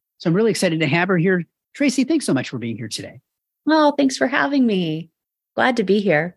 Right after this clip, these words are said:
Speaker 1: It is my pleasure having you here today. And as I said, you work in mindfulness work.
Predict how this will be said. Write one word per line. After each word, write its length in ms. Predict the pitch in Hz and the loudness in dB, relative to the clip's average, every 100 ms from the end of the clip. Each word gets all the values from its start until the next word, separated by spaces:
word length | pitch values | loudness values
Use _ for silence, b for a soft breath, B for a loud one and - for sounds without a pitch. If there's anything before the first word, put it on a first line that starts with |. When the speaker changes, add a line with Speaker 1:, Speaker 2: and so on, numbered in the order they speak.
| _ - | _ -2
Speaker 1:
It 80 | |
is 200 | 160 131 | 0 0
my 240 | 151 156 175 | 2 2 2
pleasure 400 | - 165 160 151 | 2 0 2 2
having 280 | 151 147 156 | 2 2 2
you 120 | 147 | 2
here 260 | 143 147 | 0 -2
today. 800 | 135 - 139 147 143 139 139 139 160 | -2 -4 0 2 2 2 2 0 0
And 360 | 151 147 143 151 | 0 2 0 -2
as 220 | 214 190 | -4 -2
I 20 | 196 | 0
said, 280 | - 147 127 | -2 -4 -4
you 180 | 202 | -4
work 240 | 269 262 247 | -2 -2 0
in 160 | 190 | 0
mindfulness 640 | 156 151 160 170 151 139 - | 2 2 0 2 0 0 -6
work. 240 | 127 196 | -6 -8